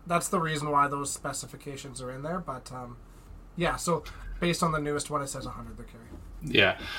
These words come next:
Speaker 2: Uh, I'm sure we'll be addressing that again at this year's A G M, um, just making sure everything's good to go. But I don't foresee any changes due to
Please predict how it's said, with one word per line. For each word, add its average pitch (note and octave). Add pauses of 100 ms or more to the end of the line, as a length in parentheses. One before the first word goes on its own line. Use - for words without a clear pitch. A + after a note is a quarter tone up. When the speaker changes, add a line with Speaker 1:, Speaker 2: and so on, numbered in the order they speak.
(140)
Speaker 2:
Uh, G#2+
I'm A#2
sure A2+
we'll G#2+
be G#2
addressing G2
that F#2+
again G2
at G2
this G2
year's G2
A F#2+
G F#2
M, F#2+
um, G2
just G2+
making F#2+
sure F#2+
everything's G2
good F#2+
to F#2+
go. F#2+
But G2+
I G#2+
don't G#2
foresee A2
any G2
changes G2
due G2
to F#2+